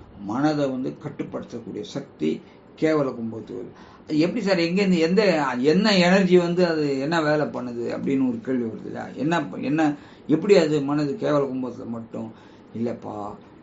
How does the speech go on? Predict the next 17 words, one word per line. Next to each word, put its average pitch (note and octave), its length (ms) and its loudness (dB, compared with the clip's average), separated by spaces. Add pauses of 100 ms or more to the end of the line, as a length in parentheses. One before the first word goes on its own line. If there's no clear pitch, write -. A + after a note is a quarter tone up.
நீ C3 120 6
பிராணனை B2 760 -2
கும்பிக்கிற, F#2+ 840 -8 (640)
நீ B2+ 80 2
பிராணனை D3 760 2
கும்பிக்க C#3 400 -4
கும்பிக்க A2+ 760 -8 (380)
உன்னுடைய C#3 420 4
மனமானது B2 1000 2
நீ E3 180 2
சொன்னபடி C#3 460 0
கேட்கும். A2 340 -10 (1200)
புரியுதுங்களா? A2+ 540 -2 (480)
அது D3+ 220 4 (680)
கட்டுக்கோப்பா F3+ 460 4
இருக்கும். - 280 -4 (1200)
என்ன F3 540 4